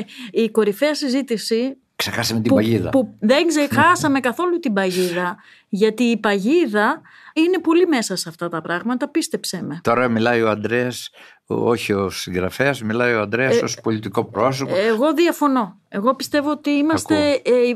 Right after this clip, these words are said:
Speaker 1: αυτοί που είμαστε. Είμαστε η προσωπικότητά μας που είμαστε όλα τα πράγματα.
Speaker 2: Καλό, καλό.
Speaker 1: Και πάμε λοιπόν σε μια κορυφαία κουβέντα. Σε σχέση με τον καλλιτέχνη και το έργο του. Ποια είναι η άποψή σου; Είναι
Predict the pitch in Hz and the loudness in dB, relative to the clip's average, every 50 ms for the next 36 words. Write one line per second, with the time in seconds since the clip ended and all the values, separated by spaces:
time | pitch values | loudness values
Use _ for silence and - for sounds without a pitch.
0 | - - 226 - - 285 - - 269 233 196 175 - - - - 185 220 233 247 | -2 -6 -6 -6 -6 -6 -4 -2 -2 -4 -4 -4 -8 -10 -12 -10 -6 -4 -4 -4
1 | 214 254 220 233 202 - 233 226 240 233 - 262 262 - 240 226 262 269 285 294 | -4 -4 -4 -4 -4 -4 -4 -4 -4 -2 -2 -2 -2 -2 -2 -4 -4 -2 -2 -4
2 | - - 285 277 262 - - 277 269 - - 262 277 277 247 196 180 185 165 - | -4 -2 -2 -2 -2 0 -2 -2 -2 -2 0 2 2 4 4 2 2 0 -4 -4
3 | 165 165 170 160 165 165 165 156 - - 104 95 92 92 90 82 - - - 95 | -4 -4 -4 -4 -6 -8 -10 -6 -4 -2 -2 -2 -2 -2 -4 -6 -8 -8 -6 -4
4 | 92 90 87 90 - - 311 302 302 - 392 466 523 554 508 392 277 226 - - | -4 -4 -6 -4 0 2 2 2 4 4 4 4 4 4 2 2 0 0 0 0
5 | 202 185 170 165 - _ - - 254 247 302 415 427 415 403 392 370 359 339 - | -2 -2 -2 -4 -6 _ -4 0 2 2 2 2 2 2 4 4 4 2 2 0
6 | 415 403 349 262 - - 185 170 175 175 156 - 214 - - - _ _ _ _ | 0 0 0 0 -2 -4 -4 -4 -2 -4 -4 -4 -8 -12 -18 -20 _ _ _ _
7 | _ _ _ _ _ _ _ _ _ _ _ _ _ _ - - - 226 - 339 | _ _ _ _ _ _ _ _ _ _ _ _ _ _ -8 -4 -4 -2 0 0
8 | 349 - 370 349 320 277 262 240 220 - 247 240 226 220 - 339 339 - 440 415 | 0 2 2 0 0 2 2 0 2 2 2 2 2 0 0 -2 -2 -2 -2 0
9 | 415 415 - 440 440 381 269 214 - 151 - - - - _ _ _ _ _ _ | 0 2 2 2 2 2 2 0 -4 -8 -10 -12 -18 -20 _ _ _ _ _ _
10 | _ _ _ - - 381 370 339 277 240 196 165 180 - - - - - - - | _ _ _ -4 0 2 4 4 4 2 2 -2 -4 -8 -10 -8 -6 -6 -6 -6
11 | - - - - - _ _ _ _ _ _ _ _ _ _ _ _ _ _ - | -10 -12 -12 -14 -16 _ _ _ _ _ _ _ _ _ _ _ _ _ _ -2
12 | 214 220 220 220 214 202 190 175 180 175 | 0 0 2 2 0 0 -2 -4 -6 -10